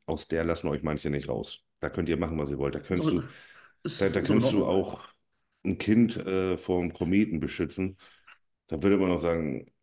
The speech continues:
Speaker 1: Ma-, Mike hat gesagt, der ist doof, den mag ich nicht. Also ein Emir, ein Emir-Fan würde ich trotzdem nicht mögen. Der würde immer noch sagen, nee, ja, der mit den
Speaker 2: Ver-,
Speaker 1: scheiß Armen.
Speaker 2: verstehe ich auch. Verstehe ich auch.
Speaker 1: <laughs>
Speaker 2: Ich finde Em-, ich finde Emir-Fans auch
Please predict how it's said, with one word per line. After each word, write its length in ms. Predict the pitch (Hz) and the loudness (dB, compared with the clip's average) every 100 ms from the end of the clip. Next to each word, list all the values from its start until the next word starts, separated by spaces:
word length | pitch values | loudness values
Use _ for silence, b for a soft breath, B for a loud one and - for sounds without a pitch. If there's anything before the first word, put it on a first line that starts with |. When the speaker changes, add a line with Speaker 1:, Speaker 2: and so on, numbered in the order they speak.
| _ | _
Speaker 1:
Ma-, 180 | 78 - | -10 -4
Mike 240 | 87 90 | -2 0
hat 80 | 80 | -2
gesagt, 220 | 78 78 | -2 -2
der 100 | 80 | 0
ist 140 | 73 - | -2 0
doof, 180 | 80 76 | -2 0
den 140 | 69 | -2
mag 160 | 71 67 | -2 -4
ich 100 | 65 | -6
nicht. 180 | 64 _ - | -10 _ -4
Also 320 | 80 85 67 - | 0 0 0 2
ein 100 | 104 | 4
Emir, 600 | 117 127 120 113 - - | 6 6 4 2 -4 -2
ein 80 | 104 | 0
Emir-Fan 540 | 98 117 104 104 92 | 4 4 4 2 0
würde 160 | 90 82 | 0 -2
ich 60 | - | -6
trotzdem 280 | 80 71 | -6 -6
nicht 120 | - 71 | -6 -6
mögen. 200 | 55 - | -6 -2
Der 120 | 80 | 2
würde 120 | 90 | 4
immer 100 | 85 | 2
noch 100 | 69 | 0
sagen, 360 | 71 67 64 _ | -2 -4 -10 _
nee, 160 | - - - _ b b b b b - | -16 -16 -20 _ b b b b b -20
ja, 260 | - - _ _ _ | -18 -18 _ _ _
der 120 | 85 | 0
mit 120 | 87 87 | 2 2
den 80 | |
Speaker 2:
Ver-, 40 | 80 | 2
Speaker 1:
scheiß 240 | 95 90 | 0 -2
Armen. 300 | - 101 90 | 0 0 4
Speaker 2:
verstehe 80 | 113 | 4
ich 140 | 110 | 4
auch. 220 | 95 92 - - - _ _ _ _ B B - | 2 0 -4 -18 -20 _ _ _ _ B B 2
Verstehe 280 | 135 147 127 | 6 8 6
ich 120 | 107 | 6
auch. 140 | 95 92 | 2 2
Speaker 1:
<laughs> 0 | |
Speaker 2:
Ich 100 | 101 | 4
finde 180 | 110 113 | 4 6
Em-, 140 | 113 110 | 6 4
ich 280 | 110 104 | 2 0
finde 360 | - - 123 123 | 0 4 6 6
Emir-Fans 480 | 117 131 117 113 98 | 6 6 6 2 4
auch 140 | 104 | 2